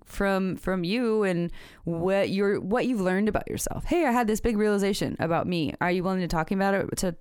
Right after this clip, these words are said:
talk about it right now? And here it is. And it, are there ways that we can, you know, nego-, and maybe, you know, with the rape fantasy thing, maybe we don't role play, but we watch porn where there's some dominant submission slash things that look like they, you know, it's acting, but it might not look as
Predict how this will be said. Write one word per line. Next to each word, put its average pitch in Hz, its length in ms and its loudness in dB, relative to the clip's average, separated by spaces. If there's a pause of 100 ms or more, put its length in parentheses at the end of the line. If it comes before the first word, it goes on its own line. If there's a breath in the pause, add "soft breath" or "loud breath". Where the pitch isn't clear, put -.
talk 202 180 0
about 226 160 0
it - 20 0
right 233 140 0
now? 247 200 2
And 170 160 0
here 196 220 0
it 190 80 0
is. 202 300 0
And 165 360 0 (320 loud breath)
it, - 220 0
are 180 140 0
there 190 120 0
ways 185 280 0
that 170 100 0
we 160 100 0
can, 160 360 -4 (340 loud breath)
you 185 160 2
know, 196 80 2
nego-, 240 180 0
and 226 120 0
maybe, 277 220 0
you 226 360 -2
know, 208 80 2
with 185 80 0
the 185 80 -2
rape 226 180 0
fantasy 226 440 0
thing, 214 320 0
maybe 262 180 0
we 269 80 0
don't 247 200 2
role 202 160 4
play, 214 160 0
but 190 120 0
we 208 160 2
watch 214 300 0
porn 311 280 0
where 170 120 2
there's 160 240 0
some 175 160 -2
dominant 156 420 0
submission 160 800 -2 (260 loud breath)
slash 165 520 -2
things 180 260 -2
that 135 120 -2
look 165 320 -2
like 151 220 -2
they, 156 120 0
you 156 280 -4
know, 151 220 0
it's 143 160 -2
acting, 143 480 -2
but 147 100 0
it - 60 -4
might 147 180 0
not - 240 -4
look 151 160 -4
as 139 260 -2